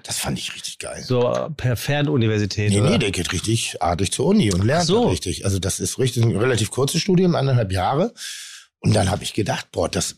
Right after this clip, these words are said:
Speaker 1: wenn ich den Supermarkt erstmal hab, dann könnte ich ja vielleicht auch nochmal Film studieren. Das fand ich richtig spannend.
Speaker 2: Oder dein Kumpel, äh, könnte dann deine Werbefilme
Speaker 1: Ja.
Speaker 2: drehen.
Speaker 1: Aber es war, ich fand's richtig spannend. Ein Typ, der wirklich alles hatte im Leben, in Anführungszeichen. Erfolg und große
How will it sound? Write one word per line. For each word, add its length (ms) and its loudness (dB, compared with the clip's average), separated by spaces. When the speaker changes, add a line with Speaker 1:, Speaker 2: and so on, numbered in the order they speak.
Speaker 1:
wenn 120 0
ich 180 -2
den 280 -2
Supermarkt 500 2
erstmal 320 -2
hab, 200 -6
dann 140 0
könnte 180 4
ich 80 2
ja 100 2
vielleicht 300 0
auch 100 2
nochmal 220 6
Film 180 0
studieren. 360 -4
Das 80 -2
fand 140 2
ich 120 0
richtig 240 2
spannend. 300 2
Speaker 2:
Oder 260 4
dein 300 0
Kumpel, 500 2
äh, 220 2
könnte 320 0
dann 340 0
deine 300 0
Werbefilme 840 0
Speaker 1:
Ja. 120 2
Speaker 2:
drehen. 340 -2
Speaker 1:
Aber 100 4
es 80 2
war, 120 4
ich 120 2
fand's 260 2
richtig 220 2
spannend. 300 0
Ein 80 0
Typ, 280 0
der 180 2
wirklich 320 -2
alles 360 -4
hatte 140 -4
im 140 0
Leben, 260 -2
in 120 -4
Anführungszeichen. 640 -2
Erfolg 680 0
und 240 2
große 460 0